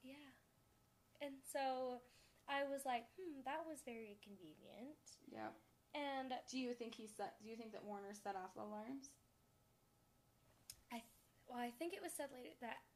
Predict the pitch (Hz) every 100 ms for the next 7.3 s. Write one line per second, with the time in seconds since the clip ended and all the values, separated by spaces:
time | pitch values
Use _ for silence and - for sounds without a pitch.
0 | - 220 220 208 202 - - - - -
1 | - - - - - - - 311 320 302
2 | 247 - - - - - - - - -
3 | 262 285 277 262 247 196 196 - - -
4 | 240 254 247 233 247 - 247 285 285 269
5 | 233 220 226 220 214 - 302 - 294 208
6 | - - - - - - - 262 247 240
7 | 220 202